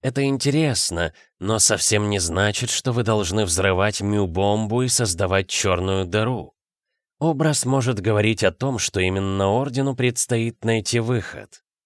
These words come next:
Эрсай по своему обыкновению действуют нахрапом.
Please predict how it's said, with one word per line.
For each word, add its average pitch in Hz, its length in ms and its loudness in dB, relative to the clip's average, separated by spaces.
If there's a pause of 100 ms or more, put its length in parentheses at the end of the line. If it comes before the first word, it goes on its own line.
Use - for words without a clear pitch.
(500)
Эрсай 101 640 2
по 120 140 -2
своему 101 440 2
обыкновению 95 920 0
действуют 95 720 -2
нахрапом. 110 720 -2